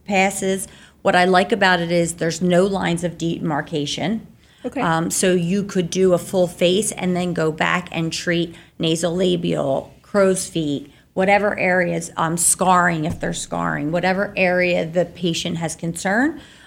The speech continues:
Speaker 1: uh, you can treat. The other great part about this ablation is the downtime is very minimal. It is a three to four day downtime.
Speaker 2: Okay.
Speaker 1: Uh, it's very comfortable social downtime. So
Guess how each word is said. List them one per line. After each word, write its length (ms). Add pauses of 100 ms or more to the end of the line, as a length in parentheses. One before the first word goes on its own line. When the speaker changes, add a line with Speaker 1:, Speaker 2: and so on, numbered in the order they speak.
(160)
Speaker 1:
uh, 160
you 120
can 180
treat. 340 (220)
The 140
other 180
great 360
part 240
about 280
this 180
ablation 680
is 200
the 160
downtime 760
is 160
very 380
minimal. 560 (520)
It 200
is 340
a 280
three 260
to 60
four 240
day 200
downtime. 680
Speaker 2:
Okay. 280 (400)
Speaker 1:
Uh, 200
it's 220
very 260
comfortable 800
social 640
downtime. 800
So 400